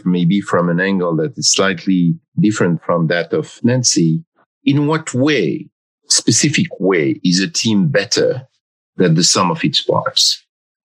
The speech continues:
What are the internal mechanisms that can be perhaps taught or are innate or can be developed or supported maybe by technology that makes a team better than the sum of its parts?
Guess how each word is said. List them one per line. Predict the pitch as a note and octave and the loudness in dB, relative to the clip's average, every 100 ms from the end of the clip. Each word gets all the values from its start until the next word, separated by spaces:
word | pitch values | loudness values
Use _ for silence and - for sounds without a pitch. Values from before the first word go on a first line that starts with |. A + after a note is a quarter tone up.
| _ | _
What | - A2 B2 | 0 2 2
are | B2+ | 2
the | F#2 | 0
internal | F#2+ E2+ B2 B2 | 0 0 0 2
mechanisms | A2 F#2+ - A#2+ C3+ C#3+ - D2 C2+ C#2 | 0 -2 -2 -2 0 0 0 0 -2 -2
that | D2+ - | -4 -4
can | E2+ D#2+ | -2 0
be | D2 D#2 | 0 -2
perhaps | - D#2+ E2+ E2 - | -2 -2 0 -2 -2
taught | G2+ A#2 D#3 - | 0 0 -2 0
or | F2+ D2+ D2+ | 0 0 -2
are | |
innate | D#2 D#2+ F#2+ C#3+ A3 - - _ - | 0 0 0 0 -2 -6 -16 _ -2
or | E2 E2 E2 | 0 2 -2
can | E2 - E2+ | -4 -2 0
be | D#2 E2 | 2 0
developed | D2 F#2 F2+ F#2+ B2+ - | 0 0 0 -2 -2 -2
or | |
supported | D#2+ - - E2+ E2+ A2+ | 0 0 -2 -2 -2 -2
maybe | G2+ F#2+ F#2 G2 | 0 0 0 0
by | F2 F2 | 0 -2
technology | - E2 G#2 G#2 F#2 F2 | -2 -6 -2 0 0 0
that | E2 E2 | -2 -2
makes | G2+ G2 - | -2 0 0
a | D#2+ | -2
team | - G3+ F2 | -2 0 0
better | C3 F3 - - F#2 _ _ _ _ | 0 -2 -2 -2 -2 _ _ _ _
than | - E2+ | -2 2
the | |
sum | D2+ D2+ D2+ | 2 0 -2
of | C2+ | -2
its | C2+ | -2
parts? | - - - - - | -2 -2 0 -2 -2